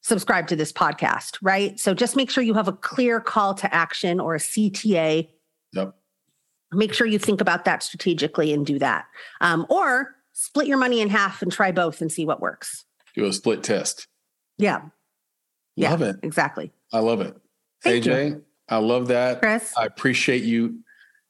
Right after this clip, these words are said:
Speaker 2: giving me that information, being honest and being brave along with me.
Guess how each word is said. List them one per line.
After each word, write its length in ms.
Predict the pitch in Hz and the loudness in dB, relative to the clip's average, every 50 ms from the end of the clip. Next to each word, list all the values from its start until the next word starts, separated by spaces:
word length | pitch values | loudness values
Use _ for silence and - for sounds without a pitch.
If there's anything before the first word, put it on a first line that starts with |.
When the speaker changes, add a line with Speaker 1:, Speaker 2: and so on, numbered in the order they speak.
| _ _ _ _ _ _ _ _ _ _ _ _ - | _ _ _ _ _ _ _ _ _ _ _ _ -2
Speaker 2:
giving 240 | 139 139 135 143 143 | 0 2 2 2 2
me 80 | 147 143 | 2 2
that 100 | 139 135 | 2 2
information, 580 | 127 127 127 131 123 120 123 120 - 135 123 | 0 2 2 2 2 2 2 2 2 2 2
being 280 | 117 123 127 135 139 139 | 2 2 2 2 0 0
honest 480 | 120 123 123 123 123 127 131 127 - | 0 2 2 2 2 2 0 0 2
and 120 | 131 117 110 | 2 0 2
being 280 | 120 123 120 123 120 | 2 2 2 2 2
brave 320 | 110 120 123 123 123 123 117 | 2 2 2 2 2 2 2
along 340 | 117 117 117 117 113 113 110 | 2 2 2 2 2 2 2
with 200 | 113 110 110 - | 0 0 0 0
me. 380 | 113 113 120 127 139 135 - | 2 2 2 2 0 -4 -8